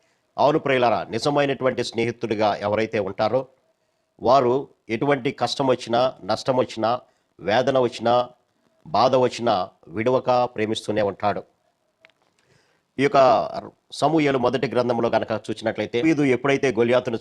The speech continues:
చంపాడో అప్పుడు అక్కడ ఉన్నటువంటి స్త్రీలందరూ కూడా, "దావీదు పదివేల మందిని చంపాడు, సౌలు వేల మందినే చంపాడు" అని పాడినప్పుడు,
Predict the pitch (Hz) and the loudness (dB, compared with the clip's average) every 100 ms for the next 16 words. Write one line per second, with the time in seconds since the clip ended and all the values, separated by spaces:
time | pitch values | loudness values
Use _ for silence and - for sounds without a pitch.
0 | 113 98 120 117 101 78 _ _ _ _ | -6 0 2 2 0 -4 _ _ _ _
1 | _ _ _ - 113 147 127 131 139 131 | _ _ _ -6 -2 0 2 2 0 0
2 | 131 127 - 107 120 120 117 117 110 98 | 0 0 -4 -2 0 2 0 0 0 0
3 | - _ _ _ _ _ _ _ 80 104 | -2 _ _ _ _ _ _ _ -4 0
4 | 139 147 147 113 123 139 139 131 127 123 | 2 0 0 0 2 2 2 0 -2 -4
5 | 120 110 117 110 117 - _ - 113 123 | -4 -2 0 0 -4 -6 _ -6 -2 0
6 | 120 101 110 117 120 117 120 113 101 110 | 0 0 0 0 0 0 -4 -4 -6 -4
7 | 107 110 107 104 104 107 104 117 127 | -2 -4 -6 -4 -2 -2 -4 -4 -6